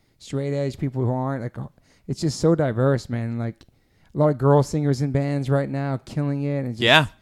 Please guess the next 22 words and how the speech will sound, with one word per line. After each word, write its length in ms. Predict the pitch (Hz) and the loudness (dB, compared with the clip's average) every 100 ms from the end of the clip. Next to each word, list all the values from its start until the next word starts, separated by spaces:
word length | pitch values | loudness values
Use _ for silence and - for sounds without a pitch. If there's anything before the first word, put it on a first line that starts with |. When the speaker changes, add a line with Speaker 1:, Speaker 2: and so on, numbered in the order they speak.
| _ _ _ _ | _ _ _ _
Speaker 1:
it's 120 | - | -6
just 180 | 170 - | -4 2
so 160 | 180 151 | 2 4
cool 160 | 160 | 4
to 120 | 139 | 4
Speaker 2:
And 80 | 117 | 4
it's 140 | 156 - | 4 6
so 80 | 196 | 6
Speaker 1:
watch. 60 | |
Speaker 2:
normal. 520 | 151 135 185 175 135 123 | 6 6 8 8 4 4
It's 80 | |
like, 160 | 127 120 | 2 2
what 140 | 131 151 | 2 2
did 80 | |
we 160 | 160 156 | 4 4
have 180 | 139 147 | 6 6
back 160 | 120 | 4
in 80 | 117 | 4
the 60 | 117 | 0
day? 180 | 113 113 | 2 0
Like, 180 | 110 | -2
donuts? 580 | 120 107 120 147 - - | 0 0 2 0 -4 -14